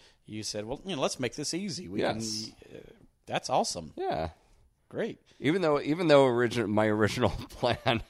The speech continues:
Speaker 2: it's kind of silly. So there is gonna be connector wires coming off of it because it's actually a jamma adapter, quote unquote, for, for an Asteroids board.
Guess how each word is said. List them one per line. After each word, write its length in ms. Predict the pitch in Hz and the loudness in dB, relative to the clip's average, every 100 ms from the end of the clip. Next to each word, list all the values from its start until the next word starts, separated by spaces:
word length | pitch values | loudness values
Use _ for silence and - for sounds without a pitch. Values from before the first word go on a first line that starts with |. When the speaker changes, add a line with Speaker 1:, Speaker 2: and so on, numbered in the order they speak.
| - | 0
Speaker 2:
it's 200 | 135 - | 0 0
kind 240 | - 104 | 2 2
of 100 | 95 | 0
silly. 300 | - 101 92 | 2 4 4
So 160 | 90 98 | 2 -2
there 200 | 113 139 | 0 0
is 220 | 135 135 | 0 0
gonna 200 | 120 117 | 2 2
be 220 | 98 92 87 - - - - | 2 0 -2 -10 -20 -20 -4
connector 360 | 131 117 120 | 0 0 2
wires 320 | 110 101 95 - | 4 4 4 0
coming 240 | 110 92 | -2 -2
off 120 | 82 95 | -2 -4
of 120 | 92 | -4
it 160 | 90 78 | -4 -4
because 320 | 87 104 82 | -4 -4 -4
it's 160 | 82 95 | -2 0
actually 400 | 90 90 98 87 | 2 2 0 0
a 60 | |
jamma 480 | 78 85 85 92 95 | 0 -2 0 0 -2
adapter, 520 | 82 80 82 82 90 82 | -4 -4 -4 -4 -4 -4
quote 240 | 101 82 | -2 -2
unquote, 400 | 80 - 82 - | -2 -2 -2 -2
for, 440 | - 87 82 80 - | -2 0 0 -4 -8
for 180 | - 92 | -8 -4
an 120 | 82 | -2
Asteroids 500 | 85 87 - 76 69 | -2 -2 -2 -6 -6
board. 320 | - 78 69 | -8 -8 -8